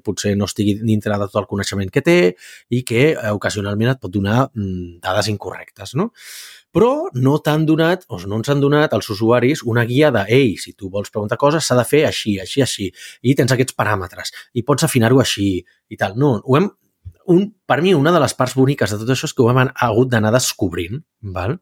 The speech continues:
Em, i aleshores, per mi, ara, si, si vols, entrem en el tema, però s'assembla més a agafar una persona en pràctiques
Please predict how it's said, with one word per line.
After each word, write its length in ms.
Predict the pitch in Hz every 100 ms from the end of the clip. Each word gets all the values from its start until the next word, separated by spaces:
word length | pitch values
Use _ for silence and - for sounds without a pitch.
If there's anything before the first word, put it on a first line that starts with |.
| _ _ - - - - - _
Em, 640 | 135 131 120 113 107 98 95 _ _ _ - - _ -
i 80 | 127
aleshores, 240 | 151 143
per 160 | 110 117
mi, 320 | 175 170 220 - _
ara, 180 | 104 107
si, 260 | - 101 98
si 160 | - 98
vols, 220 | 107 107
entrem 260 | 95 107 107
en 60 |
el 80 | 101
tema, 220 | 113 139 135
però 240 | 104 95 - _ _ _ _ -
s'assembla 460 | 123 - 160 180
més 240 | 156 101 -
a 140 | 95
agafar 320 | - 104 107 123
una 160 | 135
persona 400 | 127 - 139 90 104 _ 98
en 140 | 90
pràctiques 720 | 123 139 - - 208 - -